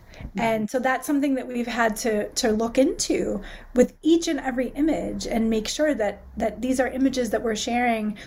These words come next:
Speaker 2: with the blessing of their creators.
Speaker 1: Mm-hmm.
Speaker 2: And there have been images that we have not been able to share, either because people,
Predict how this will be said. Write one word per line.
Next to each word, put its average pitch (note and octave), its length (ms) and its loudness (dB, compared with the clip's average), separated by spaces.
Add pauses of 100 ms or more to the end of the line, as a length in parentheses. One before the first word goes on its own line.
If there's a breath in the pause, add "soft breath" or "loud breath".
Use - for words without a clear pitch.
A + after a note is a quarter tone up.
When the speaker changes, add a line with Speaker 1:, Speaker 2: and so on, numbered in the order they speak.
Speaker 2:
with B3 220 -2
the B3+ 80 2
blessing A3 560 -2
of F#3+ 140 0
their F#3+ 160 2
creators. G3 880 -4 (280 loud breath)
Speaker 1:
Mm-hmm. E3+ 120 -6
Speaker 2:
And A3+ 180 2
there A3+ 120 -2
have A#3 180 -2
been C4 160 6
images C4 600 0
that G#3 180 -2
we A3+ 120 -2
have A3 160 -4
not F#3+ 240 0
been G#3 140 -2
able G3 220 0
to G#3+ 160 -8
share, A#3 560 0
either B3+ 160 2
because C4 280 2
people, A3 540 0